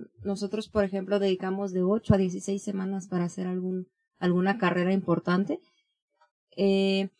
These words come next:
siempre me he dado cuenta que al inicio, cuando estoy en el arco de salida, vaya, me, me da mucha tranquilidad saber que yo he hecho todo lo posible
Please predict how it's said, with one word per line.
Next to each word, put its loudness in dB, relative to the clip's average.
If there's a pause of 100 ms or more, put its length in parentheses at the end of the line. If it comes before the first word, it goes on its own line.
(160)
siempre 2
me 0
he 0
dado 4
cuenta 0
que 0
al 6
inicio, 0 (160)
cuando 4
estoy 2
en 4
el 0
arco 2
de 6
salida, 4
vaya, 2 (420)
me, 6
me 6
da 6
mucha 4
tranquilidad 2
saber 2
que 0
yo 4
he 2
hecho 0
todo -2
lo 0
posible -4